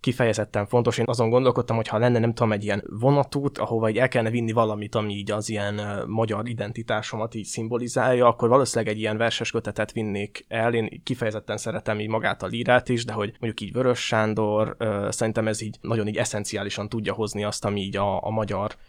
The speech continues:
ö, nyelvben benne van, és ahogy Alex utalt már rá, ez azért szorosan összefügg a magyar, ö, gondolkodással is, amiről majd még fogunk beszélni, illetve nekem mostanában kezdett el megjelenni egy ilyen nagyon erős kötődésem így a tájhoz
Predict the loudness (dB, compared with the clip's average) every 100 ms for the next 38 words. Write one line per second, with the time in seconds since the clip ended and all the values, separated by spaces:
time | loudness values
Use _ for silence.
0 | _ -8 -4 -2 2 4 4 6 6 6
1 | 4 2 2 0 0 -2 0 -4 0 0
2 | 0 2 2 0 -2 -2 0 0 -2 -2
3 | -4 -6 -2 -2 -2 -2 -2 -2 0 -2
4 | -2 -4 -4 -4 -4 -4 -4 -4 -2 0
5 | 0 -2 -2 -4 -4 -4 -2 0 0 2
6 | 2 4 2 0 -12 -20 -6 0 0 2
7 | 2 2 0 -2 0 4 2 2 2 2
8 | 0 0 -2 -2 0 2 2 2 0 0
9 | 0 2 2 4 4 4 2 -4 -4 -4
10 | -4 -6 -4 -4 -4 -6 -4 -4 -4 -4
11 | -4 -4 -4 -6 -4 -4 -6